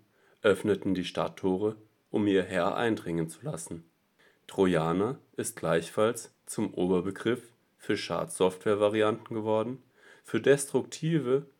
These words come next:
oder datenstehlende Malware, die in ein System geschleust wird. In den Gemälden Trojaner eins und Trojaner zwei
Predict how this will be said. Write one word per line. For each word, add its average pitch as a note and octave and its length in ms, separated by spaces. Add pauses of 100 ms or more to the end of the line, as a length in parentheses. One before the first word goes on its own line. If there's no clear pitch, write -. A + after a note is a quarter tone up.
(140)
oder A#2+ 240
datenstehlende G2+ 840
Malware, F2+ 640 (600)
die G#2 120
in F#2+ 120
ein F#2+ 180
System G2 440
geschleust D#2+ 540
wird. D#2+ 240 (560)
In A#2 120
den A#2 180
Gemälden C3+ 440
Trojaner A2+ 580
eins A#2+ 520
und A2+ 160
Trojaner F#2+ 480
zwei F2 480